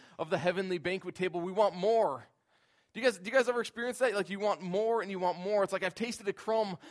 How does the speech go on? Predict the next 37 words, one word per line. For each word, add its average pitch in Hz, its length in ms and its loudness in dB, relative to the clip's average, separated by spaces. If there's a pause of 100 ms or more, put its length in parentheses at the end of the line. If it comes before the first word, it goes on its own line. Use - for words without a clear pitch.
(160)
that 185 160 4
fell 214 360 2
from 196 160 -10
the 190 80 -2
heavenly 208 380 0
banquet 190 380 -4
table, 175 260 -2
and 165 100 0
I 185 80 2
just 165 180 -8
want 185 220 0
more 202 420 0
of 165 120 -2
it. - 180 -14 (1800)
We 196 100 -4
long 208 320 4
to 202 40 -2
be 190 180 -6
made 185 200 -2
new, 180 240 -4
in 151 80 -4
other 135 160 -6
words. 123 360 -14
We 175 100 -8
long 220 440 0
to - 80 -16
be 185 120 -10
made 165 240 -4
new. 135 220 -12 (1200)
My 175 80 2
wife 202 180 4
Emily, 185 340 0
her 165 140 -4
grandfather, 147 720 -2 (120)
recently 131 420 -10
passed 131 320 -4
away. 123 260 -8